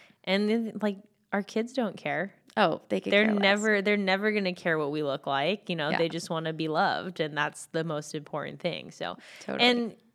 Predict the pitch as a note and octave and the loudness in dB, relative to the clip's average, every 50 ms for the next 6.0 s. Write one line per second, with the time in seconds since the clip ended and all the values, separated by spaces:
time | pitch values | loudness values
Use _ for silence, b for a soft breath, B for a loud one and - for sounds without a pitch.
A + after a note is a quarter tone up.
0 | _ _ _ _ - A3 A3 F3 E3 E3+ F#3 F#3+ F#3+ G3 F#3+ G3 G3 F#3 F3+ F3 | _ _ _ _ -2 0 2 2 2 2 2 2 2 2 4 4 4 4 2 0
1 | - B3+ B3+ G#3+ F#3+ F#3 F3 E3 E3+ F3+ F3+ F#3 F3 D#3+ D#3 D3+ D3+ D3+ E3 - | 2 4 6 6 6 4 4 0 -2 0 2 4 4 2 2 2 2 2 2 0
2 | - - E3 E3 F3 E3 E3 D3+ D3+ D#3 E3 - F3 E3 - - - F3 E3 E3 | -2 0 0 0 0 -2 -2 -2 0 -2 -2 -2 -2 -4 -4 -4 -4 -4 -4 -4
3 | - - A3+ G#3+ - - - - F#3 F3 E3+ E3 - - - B3 B3+ B3+ - - | 0 2 2 2 2 0 0 2 2 4 2 2 0 2 4 6 6 6 4 0
4 | G3 F3 D#3+ C#3 - D3+ D3 D3 C3+ C#3+ - - - A#2+ A2+ A2+ - - E3+ E3 | 2 2 2 0 0 -2 -4 -4 -2 -4 -4 -2 -2 -2 -2 -2 -2 -2 -4 -2
5 | E3+ F3 F#3+ G3 G3 F#3 F#3 F3+ F3 - F3+ F3 E3+ E3 D#3 - D#3 D#3+ D#3+ | -2 0 0 2 2 2 2 0 0 -2 -4 -2 -2 -2 0 0 -2 -2 -2